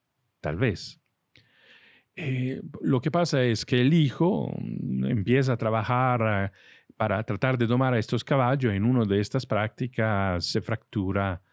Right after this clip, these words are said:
la pierna y no puede seguir trabajar y ayudar al viejo campesino. Los vecinos se enteran y van otra vez donde el viejo y le dicen, "Ay, qué suerte tan mala. Usted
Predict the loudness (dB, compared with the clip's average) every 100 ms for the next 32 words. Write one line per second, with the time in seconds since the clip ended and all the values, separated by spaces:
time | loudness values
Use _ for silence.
0 | _ _ -4 -4 0 0 0 -2 -2 -2
1 | -2 0 0 2 0 0 -2 -4 -4 -2
2 | -4 -2 0 0 0 0 0 -2 -4 -6
3 | -6 -2 0 0 -2 -6 -6 -6 -4 -6
4 | -8 -10 -10 -10 -14 -16 _ _ -20 -20
5 | _ _ _ _ -2 2 2 4 2 2
6 | 0 -4 -2 0 0 0 -2 -2 -4 -8
7 | -12 -12 -4 0 0 0 -2 -2 0 -2
8 | -4 -10 -6 -4 -2 -2 -2 -4 -8 -6
9 | -2 -2 -2 -2 0 -2 -2 -6 -8 -4
10 | -2 -2 -2 -2 -2 -6 -14 _ _ _
11 | -8 -4 -2 -2 -4 -8 -8 -4 -2 0
12 | 2 0 -2 -4 -2 -2 0 2 0 -2
13 | -4 -6 -6 -8 -6 -4 -4